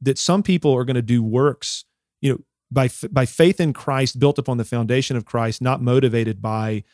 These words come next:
following particular men or tribalism or anything like that. And then there are gonna be other kinds of works that are done out of these kind of selfish and vain, silly motivations, you know, where it's like, "Well, okay, I'm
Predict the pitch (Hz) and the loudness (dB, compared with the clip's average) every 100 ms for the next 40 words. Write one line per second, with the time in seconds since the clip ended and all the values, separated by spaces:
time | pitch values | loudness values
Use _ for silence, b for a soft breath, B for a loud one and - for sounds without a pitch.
0 | _ _ - 131 139 135 123 120 110 131 | _ _ 0 2 4 2 0 -2 -2 -2
1 | 131 120 113 113 113 110 98 120 117 113 | 0 0 0 0 0 -2 -2 -2 0 0
2 | 113 107 107 110 110 101 101 127 135 107 | -2 -2 -2 -4 -4 -6 -6 -4 -2 -4
3 | - B B B 147 160 247 202 170 151 | -8 B B B 4 6 4 2 2 4
4 | 135 180 208 170 139 120 104 117 135 - | 4 4 2 0 0 0 0 -2 -2 -2
5 | 135 120 104 127 131 127 113 120 107 120 | 0 0 0 0 0 -2 -2 -2 -2 -2
6 | - 135 123 107 - _ - - 139 135 | -2 -4 -2 -4 -10 _ -6 0 2 2
7 | 127 123 110 113 120 123 120 - - 156 | 0 -2 -2 -2 0 0 -2 -4 0 2
8 | 170 117 110 _ _ _ _ 123 127 113 | 2 0 -4 _ _ _ _ 0 0 0
9 | 104 98 117 113 - _ _ _ _ 143 | -4 -8 -10 -12 -14 _ _ _ _ 2
10 | 135 127 127 123 - 123 127 120 117 - | 4 4 4 2 0 -2 0 0 0 -6
11 | - 123 120 113 110 117 113 | -8 -6 -4 -4 -4 -4 -6